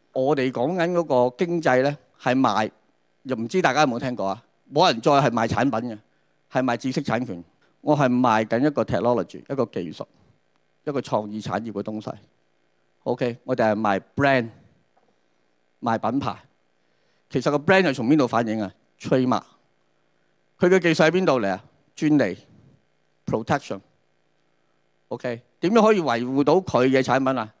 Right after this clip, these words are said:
Enforcement，打假。仲有啲咩可以做啊？Trading，買賣。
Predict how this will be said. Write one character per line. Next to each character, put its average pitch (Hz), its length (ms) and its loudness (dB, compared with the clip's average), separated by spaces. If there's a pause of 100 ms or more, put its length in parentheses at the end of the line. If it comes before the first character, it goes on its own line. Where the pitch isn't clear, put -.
Enforcement， 117 600 -2 (640)
打 101 160 -2
假。 104 220 -2 (880)
仲 151 120 2
有 180 80 6
啲 240 100 2
咩 233 140 6
可 214 100 6
以 202 80 6
做 156 180 4
啊？ 139 200 0 (120)
Trading， 165 500 2 (600)
買 110 180 -6
賣。 104 220 -4